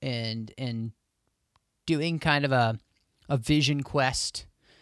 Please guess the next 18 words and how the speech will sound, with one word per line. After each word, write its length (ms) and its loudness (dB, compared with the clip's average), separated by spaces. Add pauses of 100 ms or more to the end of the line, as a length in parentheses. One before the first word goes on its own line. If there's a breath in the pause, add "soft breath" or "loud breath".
(420 soft breath)
to 520 0
re-find 1300 0
and, 260 -2
and 180 0
find 460 2
a 80 4
way 300 4
to 260 -2
reformat 920 -2
the 80 2
Jedi 380 2
Order 360 2
in 80 4
a 60 4
way 260 4
that's 220 -2
different. 380 2
And, 280 4